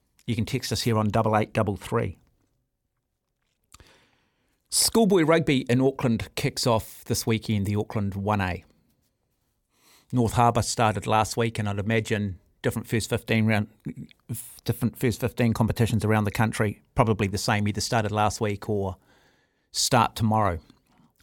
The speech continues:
Auckland schools have come out and said, "We no longer want the television cameras." Mount Albert Grammar have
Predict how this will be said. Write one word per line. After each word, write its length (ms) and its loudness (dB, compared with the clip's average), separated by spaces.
Auckland 360 2
schools 760 -2
have 180 0
come 220 2
out 160 4
and 100 -4
said, 360 -2
"We 120 2
no 200 4
longer 320 0
want 220 -4
the 60 -10
television 540 -6
cameras." 500 -10
Mount 100 4
Albert 200 2
Grammar 320 2
have 200 -12